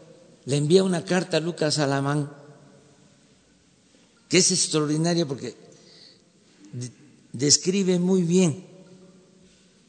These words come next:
lo que es la manipulación de la opinión pública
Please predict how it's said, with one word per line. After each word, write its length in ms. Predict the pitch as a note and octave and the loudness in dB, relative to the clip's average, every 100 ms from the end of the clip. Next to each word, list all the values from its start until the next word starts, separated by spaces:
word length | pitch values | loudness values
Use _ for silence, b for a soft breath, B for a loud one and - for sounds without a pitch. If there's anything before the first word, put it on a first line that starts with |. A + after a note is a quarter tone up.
| _ _ _ - | _ _ _ -8
lo 300 | A#2 C3+ A#2 | -2 -2 -2
que 360 | A#2+ B2 D3 | -4 -2 0
es 420 | D#3 - - - - - _ _ _ _ _ _ _ _ _ | 2 2 0 -10 -20 -20 _ _ _ _ _ _ _ _ _
la 220 | G#2 A2 | -8 -6
manipulación 920 | A#2 D3+ E3 D#3 D#3 D3+ C3 C3+ C#3+ | -4 -2 -2 -2 0 2 2 2 0
de 120 | C#3 A#2 | 0 -2
la 80 | |
opinión 340 | A2 A2 B2 C#3+ | -4 -6 -4 -4
pública 680 | D3+ E3 C#3 A#2 - C3+ | -2 -2 -4 -8 -6 -8